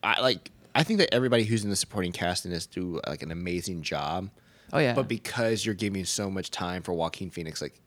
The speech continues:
Speaker 1: you know, you have to take the time away from something. And I just think,
Speaker 2: Right.
Speaker 1: like,
Speaker 2: Well, there's
Speaker 1: like,
Speaker 2: so
Speaker 1: the likes
Speaker 2: the
Speaker 1: of Zazie Beetz
Speaker 2: it's such
Speaker 1: and
Speaker 2: a
Speaker 1: Robert
Speaker 2: rich
Speaker 1: De Niro and
Speaker 2: character.
Speaker 1: stuff.
Speaker 2: I mean,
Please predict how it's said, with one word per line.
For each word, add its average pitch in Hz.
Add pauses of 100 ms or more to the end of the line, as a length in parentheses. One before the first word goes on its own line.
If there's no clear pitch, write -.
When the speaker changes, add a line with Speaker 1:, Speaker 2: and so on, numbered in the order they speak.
Speaker 1:
you 85
know, 82
you 69
have -
to -
take -
the -
time 78
away 73
from 80
something. 90 (100)
And 92
I 95
just 92
think, 104
Speaker 2:
Right. 101
Speaker 1:
like, 87
Speaker 2:
Well, 147
there's 151
Speaker 1:
like, -
Speaker 2:
so -
Speaker 1:
the 123
likes 123
Speaker 2:
the 123
Speaker 1:
of 101
Zazie 107
Beetz 104
Speaker 2:
it's -
such 196
Speaker 1:
and 202
Speaker 2:
a -
Speaker 1:
Robert 127
Speaker 2:
rich 139
Speaker 1:
De 92
Niro 90
and 87
Speaker 2:
character. 139
Speaker 1:
stuff. 92
Speaker 2:
I 104
mean, 107